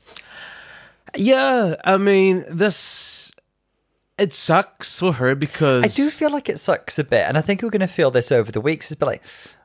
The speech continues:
Speaker 2: "Oh, you deserved that star." I do feel like almost there should be a system. It's like, "Well, we offer a star to our third place then."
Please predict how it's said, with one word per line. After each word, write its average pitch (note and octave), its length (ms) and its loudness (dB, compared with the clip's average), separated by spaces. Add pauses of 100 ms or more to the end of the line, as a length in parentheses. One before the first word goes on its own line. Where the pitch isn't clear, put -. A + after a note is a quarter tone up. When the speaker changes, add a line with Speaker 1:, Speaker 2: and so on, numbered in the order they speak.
(120)
Speaker 2:
"Oh, F#3+ 340 -2
you D3+ 200 -4
deserved F3+ 480 -2
that C#3 220 0
star." G3 360 -2 (240)
I G3 100 2
do C4+ 240 0
feel C4+ 300 -2
like G#3+ 300 2
almost D#3 280 0
there D#3 80 -2
should D3+ 180 -2
be C#3+ 120 0
a C3 40 0
system. D3+ 340 -2
It's C#3 100 -4
like, A#2 180 0
"Well, G#2+ 220 4
we A2+ 100 0
offer G#2 280 -2
a G2 60 -2
star G2 340 2
to - 160 -4
our A2+ 100 4
third F3 300 0
place E2+ 340 -4
then." - 280 -10